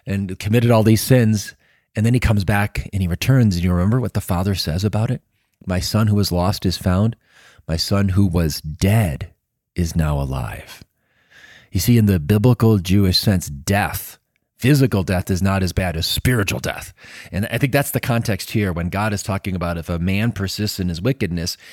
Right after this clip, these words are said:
he shall surely die." It's that same language from Genesis. Um, a-, and he's talking about, in other words, he's gonna die a spiritual death. And that, that's, that's actually more tragic than just dying in a car accident.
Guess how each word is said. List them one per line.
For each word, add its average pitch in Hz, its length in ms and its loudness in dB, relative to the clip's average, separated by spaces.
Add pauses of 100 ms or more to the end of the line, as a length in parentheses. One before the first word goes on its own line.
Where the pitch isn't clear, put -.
(180)
he 113 260 0
shall 123 280 0
surely 101 560 0
die." 87 340 0
It's 78 120 -8
that 95 140 -4
same 101 280 2
language 98 380 2
from 87 160 -2
Genesis. 95 540 -2 (400)
Um, 92 260 0 (320)
a-, 101 220 -4
and 104 100 0
he's 104 80 0
talking 135 160 2
about, 104 100 0
in - 60 -8
other 127 120 2
words, 107 120 0
he's 113 100 0
gonna 113 140 0
die 107 160 -2
a 101 80 -2
spiritual 113 560 -2
death. 120 460 -4 (460)
And 113 120 -6
that, 135 180 -2
that's, - 440 -2
that's 143 180 0
actually 143 180 2
more 139 160 2
tragic 135 440 -2
than 113 120 -2
just 117 160 -4
dying 120 260 -2
in 113 60 -4
a - 40 -2
car 127 220 0
accident. 95 400 -6